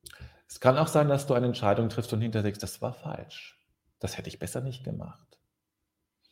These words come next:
Da kann man es gut über-, über-, überlegen, ob das trotzdem Teil meines Weges ist. Aber manche, ich glaube, dass ich habe das auch schon, auch schon erlebt, dass ich dachte,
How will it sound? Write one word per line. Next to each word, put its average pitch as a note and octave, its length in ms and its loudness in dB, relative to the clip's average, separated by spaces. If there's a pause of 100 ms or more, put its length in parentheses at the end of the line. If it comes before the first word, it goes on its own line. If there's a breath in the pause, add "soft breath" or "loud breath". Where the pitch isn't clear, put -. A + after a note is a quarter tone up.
(840 soft breath)
Da A2 100 -4
kann A2 120 2
man A#2 80 4
es - 80 -4
gut B2+ 160 2
über-, B2 240 4
über-, A#2 240 2
überlegen, B2 420 6
ob F#2 60 0
das F#2+ 120 0
trotzdem A2+ 420 -2
Teil A2 180 6
meines G#2+ 320 6
Weges A2+ 300 4
ist. - 320 -6 (420)
Aber C3+ 180 6
manche, F3 280 8
ich E3+ 120 4
glaube, E3 200 8
dass D3+ 180 2
ich - 160 -4
habe C3 80 2
das - 140 0
auch A2+ 120 4
schon, - 300 -6 (920)
auch G#2+ 120 2
schon - 140 -4
erlebt, F#2+ 240 4
dass G2+ 100 0
ich G#2 80 -6
dachte, G#2 200 -4